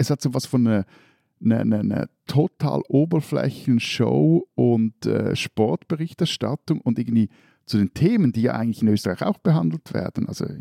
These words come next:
ihr habt es ja immerhin irgendwie Grüne in der Regierung, die da was reißen wollen, zum Beispiel wenn es ums Klima geht oder so. Klar, Klimaticket, das war mal so ein Thema, aber sonst, das, das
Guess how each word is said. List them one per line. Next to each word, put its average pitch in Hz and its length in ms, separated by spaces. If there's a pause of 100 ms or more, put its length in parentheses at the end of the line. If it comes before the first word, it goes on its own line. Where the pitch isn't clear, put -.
(120)
ihr - 140
habt - 160
es 101 60
ja 98 80
immerhin 104 380
irgendwie 92 280
Grüne 131 260
in 135 80
der 127 140
Regierung, 113 360
die 101 120
da 98 160
was - 200
reißen 98 360
wollen, 92 200
zum 90 140
Beispiel 87 260
wenn - 60
es - 80
ums - 140
Klima 175 260
geht 147 240
oder 139 120
so. 123 180 (640)
Klar, 110 180
Klimaticket, 165 560
das 135 140
war 131 80
mal 127 140
so 135 100
ein 127 140
Thema, 127 220
aber 113 100
sonst, - 360
das, - 300 (640)
das - 260